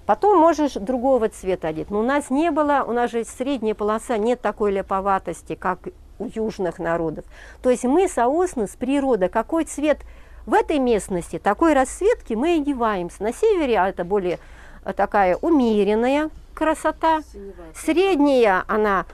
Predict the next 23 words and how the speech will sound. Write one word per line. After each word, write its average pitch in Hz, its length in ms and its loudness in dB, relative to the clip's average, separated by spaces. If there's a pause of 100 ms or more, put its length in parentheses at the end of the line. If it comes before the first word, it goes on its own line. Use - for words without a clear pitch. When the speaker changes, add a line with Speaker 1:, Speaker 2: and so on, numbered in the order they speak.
(160)
Speaker 1:
более 196 520 2
пояр-, 294 540 0
южная 349 580 2 (360)
ярче 233 680 2
и 339 80 -2
ярче. 190 680 -2 (160)
А 180 80 -10
там 339 220 2
вообще 311 260 -2
набедренные 156 560 -4
повязки 151 480 -12
получаются. - 720 -16 (600)
Почему 302 420 4
нельзя 285 480 2
загорать? 214 800 -2 (340)
Да 196 140 0
потому 262 440 4
что - 200 -4
белый 233 400 2
цвет 214 340 -4
кожи 294 460 2
впитывает 233 580 -2
все 330 640 0